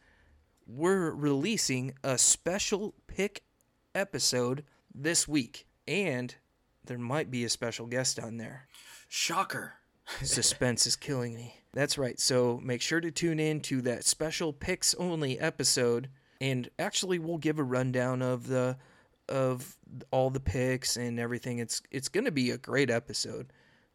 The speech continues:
Speaker 1: um, especially if you're involved in our contest, which we'll shout out here. Go ahead and, uh, go on Facebook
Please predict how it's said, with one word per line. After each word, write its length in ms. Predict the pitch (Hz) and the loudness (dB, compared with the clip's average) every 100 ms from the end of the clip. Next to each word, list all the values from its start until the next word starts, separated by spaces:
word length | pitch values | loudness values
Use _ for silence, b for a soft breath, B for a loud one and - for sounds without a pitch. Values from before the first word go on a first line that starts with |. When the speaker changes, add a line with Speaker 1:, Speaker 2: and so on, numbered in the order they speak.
| - | -10
Speaker 1:
um, 340 | 123 110 107 98 | -6 -6 -8 -10
especially 720 | 113 - 180 190 - 143 123 117 | -6 -4 -4 -4 -2 -2 -2 -2
if 140 | - | -2
you're 220 | 117 117 | -2 -2
involved 540 | 117 117 117 117 117 120 | -4 -6 -2 0 0 -4
in 100 | 117 | -4
our 140 | 113 | -4
contest, 580 | - 117 110 117 123 - | -4 -6 -6 -4 -6 -6
which 280 | 120 - - b b b - | -8 -8 -10 b b b -6
we'll 260 | 160 175 156 - _ | 0 0 -2 -10 _
shout 340 | - 190 160 | -2 4 6
out 160 | 147 120 | 6 4
here. 420 | 135 139 170 170 - | 4 4 2 -4 0
Go 160 | 147 | 2
ahead 200 | 147 147 | 4 2
and, 240 | 143 135 131 | 2 0 2
uh, 220 | 127 127 | 2 0
go 160 | 127 139 | 0 0
on 160 | 131 | -2
Facebook 640 | 120 139 135 - 151 156 | -2 -4 -4 -2 -2 -2